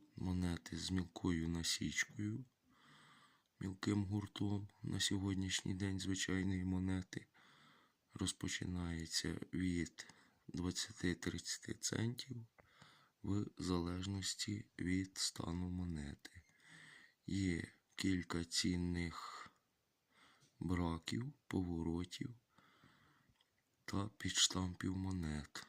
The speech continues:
Найдорожчим є поворот у сто вісімдесят градусів. Монетка буде перевернутою, як американські монети.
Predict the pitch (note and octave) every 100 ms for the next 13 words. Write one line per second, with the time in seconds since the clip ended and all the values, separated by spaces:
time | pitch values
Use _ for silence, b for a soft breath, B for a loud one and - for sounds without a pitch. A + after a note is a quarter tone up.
0 | - - F2+ F#2+ F2+ F#2+ F#2+ E2 - -
1 | E2+ E2+ F2+ E2 E2 B B B B B
2 | B B _ _ _ F#2+ F2+ F#2 F#2 E2
3 | D#2 - - F2 D#2 - - F#2+ E2 D#2+
4 | - E2 E2 D#2+ D#2+ D#2+ D#2 D#2+ D2+ D2+
5 | F2 - - B2 - B B B B B
6 | B - E2+ E2 F2 F2+ E2 - E2 D#2+
7 | D#2+ D2+ D2+ - E2+ E2+ D#2 D2 D2 E2
8 | F2 - - A2+ B2+ A2+ _ _ _ _
9 | B B B B B - F2+ E2 - -
10 | E2+ E2+ E2 - E2+ D2+ - - D#2+ D#2
11 | D2 C#2 - - G#2